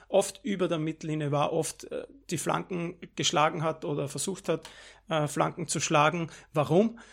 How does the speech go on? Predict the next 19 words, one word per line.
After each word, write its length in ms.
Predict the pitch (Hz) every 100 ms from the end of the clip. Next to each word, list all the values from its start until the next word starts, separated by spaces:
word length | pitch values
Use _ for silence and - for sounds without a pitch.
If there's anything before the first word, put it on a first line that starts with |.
| -
Ganz 300 | - 151 147
klar, 680 | - 156 175 202 - 160 165
äh, 60 | 170
Emil 160 | 170
Forsberg, 520 | 143 175 165 - 170
sein 340 | - 160 147 151
direkter 360 | 170 156 151
Gegenspieler 500 | 139 160 175 - 170
auf 100 | 160
dieser 220 | 175 151 151
Position, 600 | 151 147 - - 147 160
ist 220 | 135 -
ein 440 | 151 139 135 - _ - - - - - - -
zentrums-, 800 | - 170 165 170 165 160 - -
äh, 640 | 160 147 143 143 143 147
fokussierter 640 | - 160 - - 196 196 202
Spieler, 400 | - 196 196 185
der 200 | 156 139
rückt, 320 | 165 -